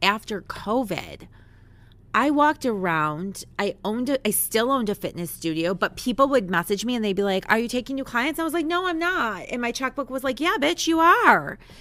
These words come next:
So I was in this constant state of feeling unhappy.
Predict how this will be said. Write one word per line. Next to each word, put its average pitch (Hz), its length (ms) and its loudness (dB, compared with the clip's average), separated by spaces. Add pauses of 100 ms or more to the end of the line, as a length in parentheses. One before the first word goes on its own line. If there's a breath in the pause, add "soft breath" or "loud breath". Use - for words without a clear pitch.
(200 loud breath)
So 320 480 2 (1000)
I 311 160 4
was 330 180 4
in - 160 0
this 359 160 -2
constant 381 560 -6
state 202 580 -4
of 202 320 -4 (2250 soft breath)
feeling 302 840 -2 (2000)
unhappy. 185 760 -4